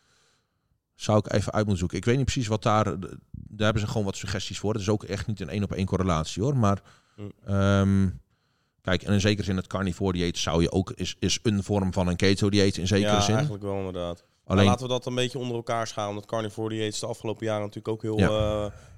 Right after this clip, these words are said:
Speaker 2: populair geworden door, eh, de Liver King. Eh,
Speaker 1: Ja.
Speaker 2: Cla-, Claim Natty, eet
Speaker 1: Ja.
Speaker 2: veel stierenballen. Eh,
Speaker 1: Ja,
Speaker 2: dat,
Speaker 1: precies.
Speaker 2: eh, <laughs>
Speaker 1: Kijk, en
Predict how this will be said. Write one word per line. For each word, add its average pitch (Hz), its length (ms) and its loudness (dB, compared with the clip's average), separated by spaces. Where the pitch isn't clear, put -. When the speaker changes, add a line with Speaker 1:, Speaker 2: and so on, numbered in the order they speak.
Speaker 2:
populair 110 440 -2
geworden 104 300 -8
door, 104 280 -4
eh, 104 80 -4
de 107 80 -8
Liver 107 260 -4
King. 110 340 -6
Eh, - 100 -4
Speaker 1:
Ja. - 80 2
Speaker 2:
Cla-, 98 240 -4
Claim 107 240 -2
Natty, 107 460 -4
eet 104 180 -6
Speaker 1:
Ja. 85 80 2
Speaker 2:
veel - 120 0
stierenballen. 101 680 -2
Eh, 95 60 -6
Speaker 1:
Ja, 95 60 -6
Speaker 2:
dat, 87 100 -4
Speaker 1:
precies. 95 380 -2
Speaker 2:
eh, 127 680 0
<laughs> 131 100 2
Speaker 1:
Kijk, 110 120 4
en 139 180 4